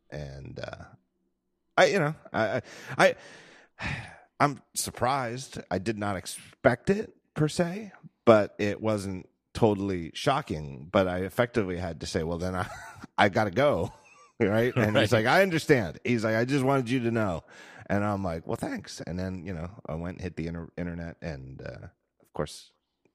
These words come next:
Speaker 1: you know, he was out. Uh, I, it was a very strange way for me to hear about it, though. I, you know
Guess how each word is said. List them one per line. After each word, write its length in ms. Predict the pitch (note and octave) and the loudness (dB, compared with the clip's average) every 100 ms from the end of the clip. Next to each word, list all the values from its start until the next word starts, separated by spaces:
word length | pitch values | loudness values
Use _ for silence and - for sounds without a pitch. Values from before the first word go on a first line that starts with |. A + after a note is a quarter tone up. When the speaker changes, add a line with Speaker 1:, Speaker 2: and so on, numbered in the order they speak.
| _ | _
Speaker 1:
you 80 | C#2+ | -12
know, 120 | B1+ - | -12 -12
he 80 | - | -10
was 160 | D2+ D2+ | -8 -8
out. 220 | D#2+ - - - - - - - - - - - _ _ | -10 -12 -18 -20 -20 -20 -20 -20 -20 -20 -20 -20 _ _
Uh, 300 | G2 D#2+ C#2 - - _ _ - _ | 0 0 -4 -12 -20 _ _ -20 _
I, 300 | - C#3+ B2 | 0 2 0
it 60 | C3 | -4
was 80 | G2+ | -2
a 40 | |
very 200 | G#2+ C3 | 0 0
strange 320 | B2+ B2 A2+ | 0 -4 -4
way 160 | G#2 G#2 | -2 -4
for 160 | - D#2 | -4 -8
me 100 | D2 | -8
to 60 | |
hear 160 | - E2+ | -6 -6
about 200 | D2 A1 | -6 -10
it, 80 | - | -10
though. 180 | - - - _ _ - | -12 -12 -18 _ _ -8
I, 140 | D#2 - - - _ | -8 -8 -14 -20 _
you 80 | - | -16
know 120 | - | -16